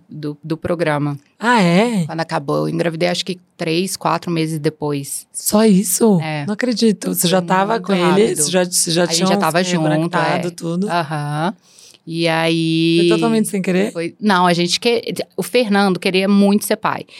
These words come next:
Speaker 1: E aí ele falou, "Ah, vamos tentar." Eu falei, "Ah,
Speaker 2: Não acredito.
Speaker 1: tá, vamos tirar o anticoncepcional que eu usava, hum, no Varing, que é um anel que
Speaker 2: Sei.
Speaker 1: deixava." Eu falava, "Ah, vou tirar,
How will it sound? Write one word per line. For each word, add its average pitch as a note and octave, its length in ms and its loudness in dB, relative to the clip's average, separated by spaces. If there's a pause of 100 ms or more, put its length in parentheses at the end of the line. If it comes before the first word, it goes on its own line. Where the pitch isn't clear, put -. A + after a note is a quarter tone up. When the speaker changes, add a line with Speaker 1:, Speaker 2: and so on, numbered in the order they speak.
(280)
Speaker 1:
E F3+ 60 0
aí F3+ 60 2
ele F#3+ 80 -2
falou, A#3+ 200 2
"Ah, F#3 160 4
vamos A3+ 260 0
tentar." G#3+ 640 0 (100)
Eu E3 100 4
falei, G3 220 -2
"Ah, D#3+ 120 0
Speaker 2:
Não B3+ 40 -4
acredito. C#4+ 460 0
Speaker 1:
tá, C4+ 200 4
vamos A#3 400 2
tirar G#3+ 320 2
o F3+ 280 4
anticoncepcional F3+ 680 0
que F3 80 -6
eu F3 40 -2
usava, E3+ 420 0 (560)
hum, D3+ 180 -4 (360)
no F3+ 120 -2
Varing, F3 520 2
que D3 280 -4
é E3 40 2
um E3+ 100 0
anel D#3+ 640 0
que D#3 80 -10
Speaker 2:
Sei. F3+ 280 2
Speaker 1:
deixava." D#3+ 240 -6
Eu D3 40 -8
falava, G#3 280 0 (100)
"Ah, - 20 -2
vou D#3 220 -2
tirar, F3+ 500 0